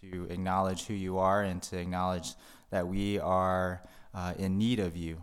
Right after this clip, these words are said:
uh, that we do sin and that we need to confess, and yet you still save us. So thank you. Pray for your Spirit to be with us, to hear your word, uh, to be convicted by it, to, to also be encouraged by what you say.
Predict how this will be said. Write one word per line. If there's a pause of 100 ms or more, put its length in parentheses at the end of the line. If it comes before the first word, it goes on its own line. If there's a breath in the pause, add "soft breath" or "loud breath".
(160)
uh,
that
we
do
sin
and
that
we
need
to
confess,
and
yet
you
still
save
us.
So
thank
you. (360 loud breath)
Pray
for
your
Spirit
to
be
with
us,
to
hear
your
word, (180)
uh,
to
be
convicted
by
it,
to, (180)
to
also
be
encouraged (400 loud breath)
by
what
you
say.